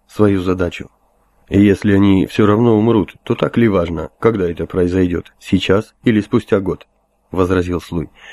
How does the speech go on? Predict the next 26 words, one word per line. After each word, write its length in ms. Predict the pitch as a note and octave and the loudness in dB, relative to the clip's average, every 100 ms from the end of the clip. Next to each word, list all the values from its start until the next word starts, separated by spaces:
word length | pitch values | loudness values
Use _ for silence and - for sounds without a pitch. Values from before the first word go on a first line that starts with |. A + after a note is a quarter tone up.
| - - | -20 -2
"Тем 220 | C3+ A#2 | 0 2
более, 280 | G2+ F#2 F#2+ | 0 0 -4
что 200 | - F#2+ | -4 -2
в 80 | G#2 | 0
ином 220 | G#2+ G#2+ | 0 0
случае 460 | G#2+ A#2 - E2+ - | -2 -4 -2 -2 0
они 220 | G#2+ A#2+ | 0 2
умрут 320 | B2 A#2+ A#2+ | 2 2 2
в 60 | C#3 | 2
мучениях, 560 | B2 - E2+ C#2+ - _ _ _ | 2 0 -4 -4 -8 _ _ _
а 160 | F2+ G2 | -2 0
я 180 | A2+ - _ | 0 -4 _
сумею 420 | - A#2 A2+ G#2+ | -2 2 2 2
сделать 360 | G#2+ G#2+ F#2+ G2 | 2 0 0 -6
их 100 | - | -4
смерть 380 | G#2+ A2 - - | -2 -2 -4 -6
быстрой 440 | G2 A#2 F2 E2+ - | -4 -2 0 -2 0
и 100 | - | 0
лёгкой". 420 | F#3+ E2 - C#2+ _ _ _ _ _ _ _ _ _ _ _ _ _ _ | 2 -2 -4 -8 _ _ _ _ _ _ _ _ _ _ _ _ _ _
Сайтерн 480 | - G2 F#2 F2+ | -2 -2 -2 -6
побагровел 640 | F2+ F#2+ F#2 F#2+ G2 A2+ A#2 | -2 -2 -2 0 0 2 0
и, 140 | G2+ | -4
вскочив 480 | - - F2+ F#2+ - | -4 -4 -2 -4 -2
на 100 | G#2 | 0
ноги, 240 | A2 F2+ | 0 -2
закричал: 640 | F2+ F#2+ G2+ G2+ - E2+ | -2 -2 -2 -4 -2 -2